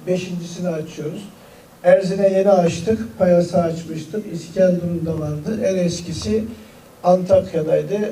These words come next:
Burası beşincisi. Buradaki, e, en önemli yapmamız gereken iş, iş bulamayan gençlerimize veya ev hanımlarına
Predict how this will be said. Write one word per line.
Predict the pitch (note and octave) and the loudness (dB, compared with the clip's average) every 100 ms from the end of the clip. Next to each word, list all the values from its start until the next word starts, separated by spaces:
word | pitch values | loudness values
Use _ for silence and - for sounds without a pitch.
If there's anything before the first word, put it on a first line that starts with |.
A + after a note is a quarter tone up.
| - | -6
Burası | G3 E3 D#3+ G#3+ - F3+ | 0 0 0 -6 -6 -4
beşincisi. | F3+ - E3+ D#3+ - G#3+ A3 A3+ - - - F3 | -4 -4 -8 -8 -4 0 0 -2 -12 -20 -16 -2
Buradaki, | A3+ A3+ G3+ - A3+ G3+ - E3+ | 2 4 2 2 0 0 -2 -8
e, | D#3+ D#3+ D#3+ D#3+ D#3+ D#3 - - - | -6 -6 -6 -6 -8 -10 -12 -16 -8
en | F#3+ G3+ | -2 -2
önemli | F#3+ F3 E3+ E3+ E3 E3 | 0 -2 -2 -4 -4 -2
yapmamız | F3 E3+ E3 E3 D3 | -4 -4 -6 -6 -8
gereken | D#3 D#3 D#3 E3+ G3 | -8 -8 -6 -6 -4
iş, | A#3+ - - - - - - - - - - - G#3 | -4 -8 -14 -20 -20 -20 -20 -20 -20 -20 -20 -12 -2
iş | G#3+ G#3+ | -2 0
bulamayan | G#3 G#3 F#3+ F3 E3+ E3 | 4 6 8 6 6 2
gençlerimize | F3 E3+ - F3 E3 E3+ E3 G#3+ G#3 | 0 -2 0 0 2 0 -2 -2 2
veya | F#3+ F#3 | 4 6
ev | F#3+ F#3+ | 6 6
hanımlarına | D#3+ E3 D#3+ D#3 D3+ F3 A3 | 2 -2 -2 -2 0 2 2